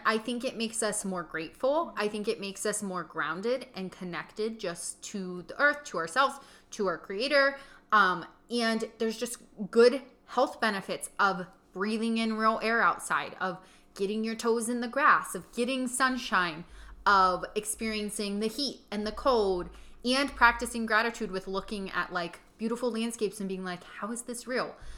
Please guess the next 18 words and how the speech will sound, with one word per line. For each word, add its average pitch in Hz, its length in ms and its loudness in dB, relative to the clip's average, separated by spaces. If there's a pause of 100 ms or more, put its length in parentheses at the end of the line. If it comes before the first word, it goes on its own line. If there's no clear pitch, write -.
(120)
So 226 420 4
just 247 220 -2
really 240 680 0
spending 196 440 0
some 233 160 -4
time 214 200 -2
connecting 196 460 -6
to 196 120 -10
nature, 196 540 -4 (320)
um, 185 240 4
using 214 300 0
it 208 100 0
as 196 120 -2
a 196 40 -2
time 190 260 0
to 208 120 -4
disconnect 226 880 -2
from 180 520 4